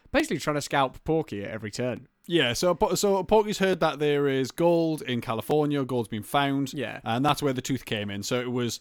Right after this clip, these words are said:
Speaker 1: But it was
Speaker 2: basically
Speaker 1: actually
Speaker 2: somebody
Speaker 1: a
Speaker 2: with a
Speaker 1: guy's
Speaker 2: gold
Speaker 1: gold
Speaker 2: tooth.
Speaker 1: tooth, which
Speaker 2: Yeah.
Speaker 1: we saw at the very start.
Speaker 2: And then there was like, "Oh, it's a, there's gold found in California." So Porky's like, "Right,
Speaker 1: I'm
Speaker 2: I'm
Speaker 1: off.
Speaker 2: go-, I'm, I'm gonna go do some gold mining."
Speaker 1: Yeah, so he's travelling over that way.
Speaker 2: Yeah.
Speaker 1: Uh,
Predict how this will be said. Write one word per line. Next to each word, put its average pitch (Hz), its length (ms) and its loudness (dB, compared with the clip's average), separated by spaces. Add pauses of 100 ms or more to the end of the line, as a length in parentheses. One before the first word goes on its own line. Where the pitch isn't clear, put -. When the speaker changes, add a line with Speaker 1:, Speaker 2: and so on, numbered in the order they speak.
Speaker 1:
But 156 100 2
it 151 40 6
was 147 100 4
Speaker 2:
basically 175 100 6
Speaker 1:
actually - 220 2
Speaker 2:
somebody 160 160 4
Speaker 1:
a 127 40 0
Speaker 2:
with 131 100 0
a - 20 6
Speaker 1:
guy's 143 140 4
Speaker 2:
gold 123 200 2
Speaker 1:
gold 127 260 0
Speaker 2:
tooth. - 80 -12
Speaker 1:
tooth, 107 260 -4
which 120 100 -2
Speaker 2:
Yeah. 98 60 -2
Speaker 1:
we 113 60 -4
saw 127 180 -4
at 120 60 -6
the 113 60 -12
very 113 180 -6
start. 101 460 -12
Speaker 2:
And 139 160 2
then 139 120 2
there 131 100 2
was 123 80 -2
like, 143 120 0
"Oh, 165 120 6
it's - 120 -2
a, 180 260 -2
there's 165 220 -4
gold 208 280 2
found 170 200 0
in 160 60 -6
California." 165 580 -2
So 127 520 0 (160)
Porky's 135 340 -2
like, 123 200 -4
"Right, 170 240 0 (640)
Speaker 1:
I'm 139 140 0
Speaker 2:
I'm 165 100 4
Speaker 1:
off. 147 60 0
Speaker 2:
go-, 180 120 2
I'm, 160 200 2
I'm 156 220 -2 (100)
gonna 151 200 2
go 156 180 2
do 156 340 0
some 156 360 -4 (300)
gold 214 260 2
mining." 98 380 -6 (460)
Speaker 1:
Yeah, 294 240 -4
so 165 320 2
he's 170 400 -4 (320)
travelling 139 400 0
over 127 200 -2
that 120 180 -2
way. 143 340 -2
Speaker 2:
Yeah. 123 200 -2
Speaker 1:
Uh, 127 540 0